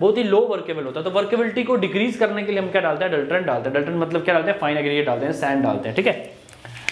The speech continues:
It should not affect the durability of the other building components। ऐसा नहीं होना चाहिए कि जब इसको किसी और building component के साथ जोड़ा जाए, जोड़ के बनाया जाए, तो उसकी जो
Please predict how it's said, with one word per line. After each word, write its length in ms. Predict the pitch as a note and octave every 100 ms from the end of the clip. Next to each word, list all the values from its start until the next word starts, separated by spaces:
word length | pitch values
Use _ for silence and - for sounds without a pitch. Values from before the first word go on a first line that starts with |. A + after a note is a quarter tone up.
| - - A#3
It 100 | -
should 240 | B3+ G3+
not 300 | A3+ C#4+ A3
affect 240 | A3+ A3
the 80 | A3
durability 600 | G3+ G3+ G3+ G#3 G3+ D#4+ D#4 - - - -
of 180 | F#3 F3+
the 100 | A3 F#3+
other 240 | G#3 C#4 G#3
building 420 | G#3 G3 B3+ A#3
components। 540 | E3 D#3 F#3 G#3 - - - - _ - _ - - - - - -
ऐसा 220 | E3+ G3
नहीं 140 | G3+ G#3+
होना 120 | G3+
चाहिए 300 | G3 F#3+ G3+ G3+ - -
कि 60 | F3+
जब 120 | F#3+
इसको 220 | G3+ G#3+
किसी 220 | G3+ G#3 G#3
और 200 | G3+ A#3+ A3+ F#3+ F3+
building 260 | F#3+ G#3
component 340 | G3 F#3+ F#3+ F#3
के 60 | F#3
साथ 140 | F#3+
जोड़ा 280 | D3+ D#3+ F3+
जाए, 260 | E3+ F3 G3 - -
जोड़ 180 | C#3 F3
के 140 | F3+ G3+
बनाया 320 | E3+ D#3 F#3
जाए, 200 | F3 F#3
तो 120 | D3+
उसकी 300 | G3+ - A3
जो 160 | F#3